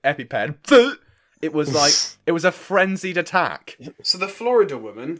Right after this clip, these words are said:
Speaker 3: claims that she was allergic to drunks, so she injected her sister so she wouldn't be drunk anymore. Quote unquote,
Speaker 2: <laughs>
Speaker 3: "What's the big deal?"
Speaker 2: <laughs>
Speaker 3: Um,
Speaker 1: Oh my.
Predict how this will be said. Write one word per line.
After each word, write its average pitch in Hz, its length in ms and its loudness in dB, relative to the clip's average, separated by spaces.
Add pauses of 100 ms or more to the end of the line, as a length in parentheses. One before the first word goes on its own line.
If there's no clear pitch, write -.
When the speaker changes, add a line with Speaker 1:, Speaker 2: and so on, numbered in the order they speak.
Speaker 3:
claims 151 480 -6
that - 160 -12
she 151 240 -8
was 135 460 -8 (280)
allergic 165 580 -6
to 165 80 -10
drunks, 143 840 -10
so 147 260 -4
she 147 280 -4
injected 139 640 -8
her 160 140 -12
sister 139 720 -8 (220)
so - 160 -10
she 147 200 -12
wouldn't 135 320 -12
be 135 100 -14
drunk 143 440 -12
anymore. 104 500 -20 (500)
Quote 139 260 -4
unquote, 135 540 -8 (120)
Speaker 2:
<laughs> - 140 -20
Speaker 3:
"What's 127 400 -2
the 131 120 -14
big 117 300 -12
deal?" 101 480 -12 (600)
Speaker 2:
<laughs> - 200 -10 (720)
Speaker 3:
Um, 135 720 -8
Speaker 1:
Oh 98 380 -10
my. 85 420 -16